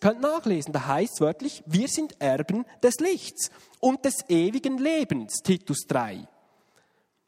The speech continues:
So sind wir beauftragt und bevollmächtigt als Licht- und Lebensträger.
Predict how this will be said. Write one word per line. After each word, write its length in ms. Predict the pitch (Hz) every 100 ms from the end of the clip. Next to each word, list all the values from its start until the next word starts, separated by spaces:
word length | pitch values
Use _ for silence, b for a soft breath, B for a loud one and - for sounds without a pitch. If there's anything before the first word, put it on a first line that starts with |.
| _ _ _ _ _ _ _ _ _ _ _ _ _ _
So 280 | - - 139
sind 300 | 175 190 190
wir 80 | 185
beauftragt 1400 | 143 - 131 135 202 - - - 165 170 - - - _ _ _
und 380 | - 196 - -
bevollmächtigt 1300 | 139 - - 175 226 180 135 180 - 185 - - - b b b b
als 260 | 151 147 156
Licht- 640 | 175 262 - - - - _ _ -
und 180 | 151 143
Lebensträger. 960 | 139 190 233 233 - 131 113 104 110